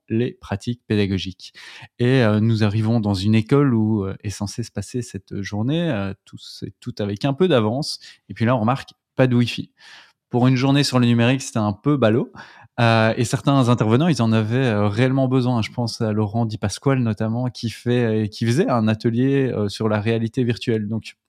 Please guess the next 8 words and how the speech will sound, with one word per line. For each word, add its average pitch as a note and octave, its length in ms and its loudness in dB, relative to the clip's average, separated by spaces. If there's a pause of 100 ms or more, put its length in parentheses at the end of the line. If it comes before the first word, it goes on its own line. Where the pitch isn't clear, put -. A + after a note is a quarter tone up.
(720)
c'était - 220 -4
vraiment, A#2 360 4
euh, - 20 0 (320)
important D3 500 0
d'avoir A#2 300 -2
ce, G#2+ 260 -4
ce, G#2 260 -8
cette A#2 320 -14